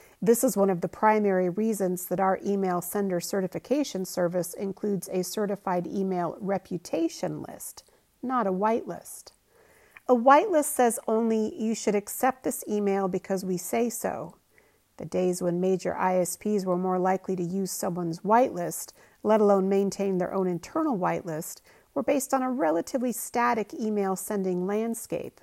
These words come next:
and that changed years ago. Now they rely on their own spam filtering algorithms, some other metrics, and either our or Validity's email reputation list,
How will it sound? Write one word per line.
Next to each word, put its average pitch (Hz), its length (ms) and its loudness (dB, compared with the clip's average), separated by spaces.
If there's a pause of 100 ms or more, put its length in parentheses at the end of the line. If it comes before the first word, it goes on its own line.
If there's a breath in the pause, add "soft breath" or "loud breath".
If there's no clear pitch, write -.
and 233 240 -8
that 262 220 -4
changed 185 480 -4
years 202 540 0
ago. - 440 -10 (600 soft breath)
Now 202 200 0
they 185 120 2
rely 185 380 4
on 175 120 0
their 170 180 -4
own 185 180 -2
spam 185 460 -4
filtering 185 500 -4
algorithms, 185 920 -2 (220 loud breath)
some 202 240 0
other 214 220 6
metrics, 185 680 -2
and 180 240 -2
either 190 380 2
our 208 400 4
or 190 240 4
Validity's 190 640 0
email 190 380 0
reputation 180 800 -2
list, - 440 -6